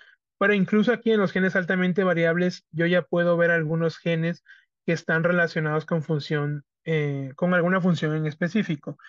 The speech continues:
Y que es entonces, al menos en el de los macrófagos, que marco es importante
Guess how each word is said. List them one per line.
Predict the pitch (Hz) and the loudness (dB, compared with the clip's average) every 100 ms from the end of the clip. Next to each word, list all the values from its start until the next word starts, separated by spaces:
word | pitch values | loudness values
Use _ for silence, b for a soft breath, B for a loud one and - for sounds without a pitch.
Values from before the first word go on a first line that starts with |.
| B B | B B
Y | - 165 | -6 0
que | 190 | 0
es | 180 | 0
entonces, | 165 190 185 160 - - | 0 0 0 -2 -6 -4
al | 185 | 0
menos | 190 180 - | 2 0 -2
en | 175 175 | -4 -2
el | 170 | 0
de | 170 | 2
los | 165 165 | 2 0
macrófagos, | 156 190 185 156 143 147 - _ _ _ _ _ _ _ _ _ _ - | -2 0 0 0 -2 -4 -8 _ _ _ _ _ _ _ _ _ _ -2
que | 180 | -2
marco | 165 175 196 208 233 - | 0 2 2 2 0 0
es | 190 | -2
importante | 202 170 160 170 165 - 180 | 0 0 0 0 -2 0 -2